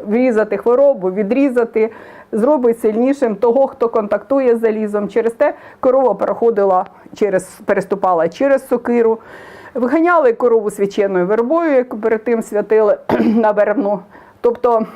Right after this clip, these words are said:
бачите, і язичницькі обряди, і християнські, у нас, е, святощів українців багато не буває. Треба використати абсолютно весь арсенал, щоб було добре. Або,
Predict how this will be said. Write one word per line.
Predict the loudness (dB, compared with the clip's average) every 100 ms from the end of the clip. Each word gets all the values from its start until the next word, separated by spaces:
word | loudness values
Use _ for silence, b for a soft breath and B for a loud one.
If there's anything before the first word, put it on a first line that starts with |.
| B B
бачите, | -2 -2 0 -2 2
і |
язичницькі | 2 2 2 2 0 2 0
обряди, | 2 0 0
і | 0
християнські, | -2 0 0 0 0 -2 -2 -2 B B
у |
нас, | 0 0 -2 -10 -2
е, | 0 0 -2 -2
святощів | 0 0 -2 -2 -2
українців | 0 0 0 0 0
багато | 0 0 0 0 0
не | 2
буває. | 2 2 2 0 -2 -2
Треба | 2 2 2
використати | 0 0 2 0 0 -2 0
абсолютно | 0 0 0 2 0 2
весь | 0 -2
арсенал, | -6 -4 -2 2 0 -2 B B
щоб | -4 -2
було | 0 2 2
добре. | 2 0 0 -2 -2
Або, | 0 2 2